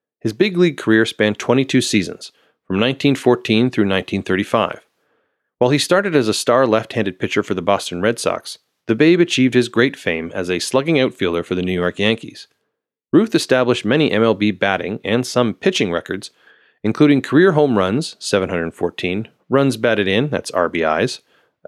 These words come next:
two thousand two hundred and thirteen, base on balls, two thousand sixty-two,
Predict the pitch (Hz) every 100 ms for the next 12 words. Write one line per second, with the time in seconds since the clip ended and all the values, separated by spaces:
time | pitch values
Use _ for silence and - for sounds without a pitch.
0 | - - 139 113 101 95 92 - 98 98
1 | 85 82 80 92 - 87 104 123 _ _
2 | _ - 143 - 117 95 95 92 127 -
3 | - _ - 117 110 92 87 98 - 92
4 | 98 101